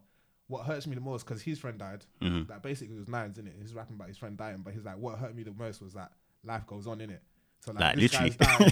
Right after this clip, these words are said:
Speaker 2: <laughs>
Speaker 1: and we're never gonna see someone I've been friends with, like, my whole life ever
Speaker 2: Mm.
Speaker 1: again. But people outside of our circle don't know that, and they're
Speaker 2: Yeah,
Speaker 1: still
Speaker 2: yeah.
Speaker 1: carrying on. Like, someone could be laughing running down the road, you know what I mean?
Speaker 2: Yeah.
Speaker 1: Like, and they don't know what's going on in your life, and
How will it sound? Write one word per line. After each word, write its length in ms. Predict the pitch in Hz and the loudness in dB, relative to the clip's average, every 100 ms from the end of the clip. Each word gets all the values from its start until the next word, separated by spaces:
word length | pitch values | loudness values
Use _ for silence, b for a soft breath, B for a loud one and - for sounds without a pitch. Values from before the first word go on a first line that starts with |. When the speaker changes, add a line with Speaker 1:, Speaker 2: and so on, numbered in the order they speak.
| - | 8
Speaker 2:
<laughs> 120 | - - | 4 4
Speaker 1:
and 100 | 147 | 4
we're 40 | |
never 140 | 143 139 | 4 2
gonna 140 | 123 | -2
see 240 | - 139 123 | 0 0 0
someone 280 | 131 123 113 | -4 -4 -4
I've 100 | 120 | -4
been 140 | 123 | -4
friends 260 | 135 123 110 | -4 -6 -6
with, 100 | 107 | -10
like, 140 | 101 | -8
my 100 | 107 | -6
whole 200 | 135 120 | -2 0
life 180 | 113 95 - | 0 -2 2
ever 180 | 92 87 | 4 4
Speaker 2:
Mm. 60 | |
Speaker 1:
again. 280 | 85 107 98 | 2 -2 -6
But 180 | 104 92 - _ _ _ _ | -10 -12 -16 _ _ _ _
people 260 | 180 175 143 | 0 0 -2
outside 360 | 240 123 143 131 | -2 -2 -2 -2
of 100 | 113 | -6
our 100 | 113 | -6
circle 360 | 120 113 104 98 | -6 -8 -12 -6
don't 180 | 120 110 | -6 -2
know 140 | 127 | -2
that, 160 | 90 - _ _ - | -4 -10 _ _ -6
and 120 | 123 | 2
they're 80 | 185 | 4
Speaker 2:
Yeah, 60 | - | 6
Speaker 1:
still 100 | 131 | 8
Speaker 2:
yeah. 60 | 90 | 8
Speaker 1:
carrying 180 | 143 | 6
on. 100 | 143 | 0
Like, 140 | 127 - | -6 -8
someone 220 | 196 180 | -4 -4
could 100 | 151 | -2
be 60 | 139 | 2
laughing 360 | 175 180 120 | 2 2 -2
running 180 | 127 131 | -6 -4
down 120 | 135 | -2
the 40 | 127 | 0
road, 200 | 151 131 | 0 0
you 60 | 131 | 2
know 80 | |
what 80 | 95 | 6
I 40 | 90 | 6
mean? 40 | |
Speaker 2:
Yeah. 160 | 87 82 | 6 4
Speaker 1:
Like, 140 | - | 0
and 200 | 127 117 - _ _ _ | -8 -12 -16 _ _ _
they 100 | 143 | -4
don't 160 | 160 147 | -2 -2
know 80 | |
what's 180 | 139 131 | -2 -4
going 180 | - 123 | -6 -10
on 120 | 117 | -10
in 140 | 107 104 | -12 -12
your 80 | 107 | -6
life, 260 | 120 101 | -6 -6
and 220 | 98 98 | -12 -16